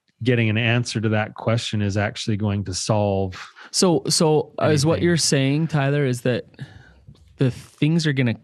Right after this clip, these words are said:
Speaker 2: happen and come into our life, and we can either choose to, um, kind of be a victim to them and a victim to God for allowing them to happen in our lives, or we can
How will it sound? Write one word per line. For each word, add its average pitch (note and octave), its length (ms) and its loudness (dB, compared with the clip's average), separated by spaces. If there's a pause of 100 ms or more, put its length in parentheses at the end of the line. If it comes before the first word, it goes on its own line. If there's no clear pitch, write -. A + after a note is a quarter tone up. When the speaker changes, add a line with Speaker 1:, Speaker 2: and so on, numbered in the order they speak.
Speaker 2:
happen A#2+ 440 -2
and A2 160 -2
come B2 240 0
into A#2 300 -2
our G#2+ 80 -2
life, G#2+ 420 -4
and A#2+ 120 2
we B2 120 2
can B2 360 0
either A#2+ 260 2
choose B2 560 0
to, A2 500 -2 (960)
um, A#2 320 2 (120)
kind D3+ 160 2
of D3 60 2
be C#3 100 2
a A#2 60 2
victim C#3+ 600 0 (420)
to D3+ 100 0
them C3 340 0
and A#2+ 220 0
a B2 80 2
victim B2+ 340 0
to A#2+ 80 0
God A2+ 420 0
for A2+ 240 -2
allowing A2+ 460 0
them A2+ 160 0
to A2 60 -2
happen A2 420 -2
in A2+ 80 0
our A2 160 -2
lives, A2 600 -6 (960)
or C#3 360 4
we B2+ 220 2
can A2+ 580 0